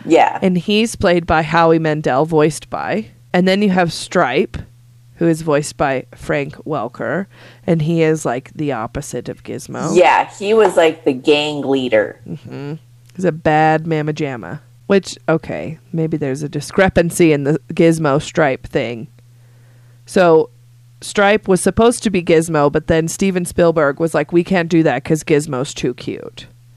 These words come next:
Speaker 2: Um, which is like, "Steven, sit down. It's fine."
Speaker 1: <laughs>
Speaker 2: I gotta
Speaker 1: Hey,
Speaker 2: find out.
Speaker 1: he, he just knew he could make more money off of Gizmo toys.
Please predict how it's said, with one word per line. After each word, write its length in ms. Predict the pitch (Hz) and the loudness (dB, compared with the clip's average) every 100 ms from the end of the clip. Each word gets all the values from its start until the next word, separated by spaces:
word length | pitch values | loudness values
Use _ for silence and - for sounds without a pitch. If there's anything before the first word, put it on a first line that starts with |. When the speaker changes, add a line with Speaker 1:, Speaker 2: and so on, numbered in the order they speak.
| _ _ _ _ _ _ - - - - | _ _ _ _ _ _ -20 -20 -20 -4
Speaker 2:
Um, 420 | 175 160 143 131 156 | 0 2 0 -2 -2
which 220 | 165 170 | 0 0
is 100 | - | -2
like, 160 | 156 | -4
"Steven, 440 | - 196 185 185 185 | -2 0 2 0 -2
sit 180 | - 180 | -4 -4
down. 300 | 120 - 151 - - | -4 -8 -12 -10 -6
It's 240 | 165 - | -6 -6
fine." 240 | - - | -6 -6
Speaker 1:
<laughs> 1120 | - - - 180 - - _ _ _ _ - - | -8 -8 -14 -18 -20 -20 _ _ _ _ -16 -4
Speaker 2:
I 120 | 202 | 0
gotta 180 | 311 415 | 2 2
Speaker 1:
Hey, 60 | - | 2
Speaker 2:
find 160 | 240 202 | 2 2
out. 100 | - | 0
Speaker 1:
he, 360 | 247 269 285 - - _ - | 2 2 0 -6 -18 _ 0
he 200 | 269 294 | 2 6
just 260 | 294 285 | 4 2
knew 160 | 214 202 | -2 -2
he 200 | 202 185 | 0 0
could 180 | 190 170 | 0 2
make 220 | 170 160 | 2 0
more 260 | 160 160 | 2 2
money 400 | 156 156 160 156 | 2 0 0 0
off 240 | - 143 139 | 0 0 -4
of 140 | 127 | -2
Gizmo 480 | 147 165 196 135 131 | 2 2 2 -2 -2
toys. 840 | - 120 113 98 120 - - - | -2 2 2 0 -6 -12 -18 -20